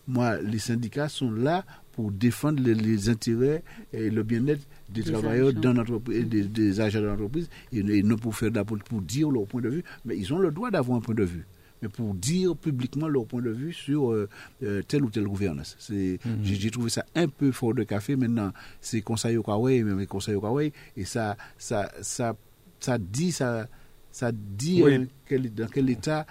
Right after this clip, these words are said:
Speaker 1: d'esprit se
Speaker 2: D'esprit.
Speaker 1: retrouvent les organisations syndicales aujourd'hui.
Speaker 3: Pour tout dire, euh, il m'a reproché d'être pratiquement le syndic-,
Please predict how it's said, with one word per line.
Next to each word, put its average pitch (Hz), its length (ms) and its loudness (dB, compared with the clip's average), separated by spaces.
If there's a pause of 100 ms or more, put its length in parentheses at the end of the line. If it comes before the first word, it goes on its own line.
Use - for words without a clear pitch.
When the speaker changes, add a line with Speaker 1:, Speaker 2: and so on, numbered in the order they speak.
(240)
Speaker 1:
d'esprit 113 380 0
se 139 120 2
Speaker 2:
D'esprit. 214 140 4
Speaker 1:
retrouvent 135 140 4
les 120 120 4
organisations 117 560 0
syndicales 113 340 0
aujourd'hui. 98 360 -4 (220)
Speaker 3:
Pour 131 180 2
tout 127 180 2
dire, 92 260 2 (180)
euh, 76 240 -2 (720)
il 80 100 -6
m'a 87 220 -2
reproché 98 720 0
d'être 92 320 -2
pratiquement 87 460 -4
le 92 280 4
syndic-, 92 520 -6